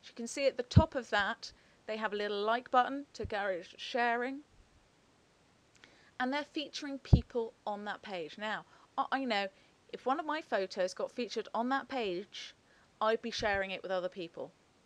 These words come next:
Really gives people an incentive. Now, this next one is actually what we call a sweepstakes.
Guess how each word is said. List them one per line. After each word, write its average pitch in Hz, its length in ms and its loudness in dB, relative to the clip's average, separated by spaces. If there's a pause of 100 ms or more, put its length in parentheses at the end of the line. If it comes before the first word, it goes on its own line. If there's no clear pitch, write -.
(480)
Really 269 300 0
gives 247 240 -4
people 226 320 -4
an 214 100 -4
incentive. 202 680 -6 (1800)
Now, 240 160 0 (180)
this 320 320 -2
next 277 260 -4
one 226 120 -2
is 226 100 -6
actually 226 280 0
what 226 100 0
we 220 60 -8
call 226 180 -2
a 214 40 -6
sweepstakes. - 840 -8